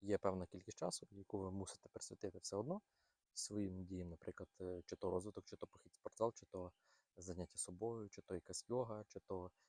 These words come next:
якісь практики над собою. Ну, тобто багато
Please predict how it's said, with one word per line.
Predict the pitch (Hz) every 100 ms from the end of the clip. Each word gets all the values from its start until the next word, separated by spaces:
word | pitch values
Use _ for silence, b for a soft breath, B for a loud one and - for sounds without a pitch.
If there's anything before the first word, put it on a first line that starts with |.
| _
якісь | 98 - -
практики | - - 127 - - 113
над | 107 -
собою. | 101 104 101 95 87 - - - 98
Ну, | 95 92 - - _
тобто | - - 92 85 82 - _ _ _ _ -
багато | 98 101 - 90